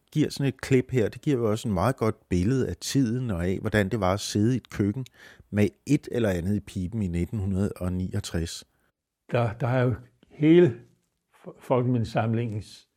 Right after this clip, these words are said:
Speaker 2: tid igennem, ikke, har der jo været den der historiske interesse. Så det, øh,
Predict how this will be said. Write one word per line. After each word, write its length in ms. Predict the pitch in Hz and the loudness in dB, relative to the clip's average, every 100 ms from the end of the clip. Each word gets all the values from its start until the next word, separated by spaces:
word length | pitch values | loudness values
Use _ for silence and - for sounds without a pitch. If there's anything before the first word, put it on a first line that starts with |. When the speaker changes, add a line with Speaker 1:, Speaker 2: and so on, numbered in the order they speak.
| _ - | _ -16
Speaker 2:
tid 260 | - 151 | -8 -6
igennem, 420 | 127 120 117 98 117 | -4 -4 -4 -4 -6
ikke, 180 | 127 - _ - | -6 -10 _ -16
har 120 | - | -4
der 120 | 120 120 | -2 0
jo 100 | 113 | 0
været 300 | 120 120 113 | 2 0 0
den 140 | 110 98 | -4 -2
der 140 | 135 | -6
historiske 840 | 113 - - - 143 131 123 - - - _ _ _ - | -4 -6 -2 4 4 4 -4 -4 -4 -6 _ _ _ -8
interesse. 720 | 131 - 117 104 104 95 131 - _ _ _ _ - - - - | -6 -2 -2 -2 -4 -6 -10 -16 _ _ _ _ -20 -20 -20 -18
Så 140 | - 160 | -4 -2
det, 260 | - 160 123 - _ - | 4 4 2 -8 _ -2
øh, 380 | 127 120 113 | 2 4 4